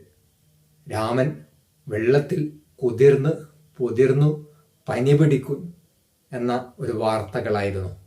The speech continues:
കോടികൾ ചെലവഴിച്ചുകൊണ്ട് രാമക്ഷേത്രം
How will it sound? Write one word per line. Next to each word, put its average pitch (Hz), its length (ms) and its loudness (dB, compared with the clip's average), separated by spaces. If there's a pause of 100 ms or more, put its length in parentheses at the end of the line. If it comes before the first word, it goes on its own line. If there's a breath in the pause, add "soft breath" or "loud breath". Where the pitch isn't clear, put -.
(1500)
കോടികൾ 135 520 4
ചെലവഴിച്ചുകൊണ്ട് 120 1000 0 (240 soft breath)
രാമക്ഷേത്രം 117 760 -6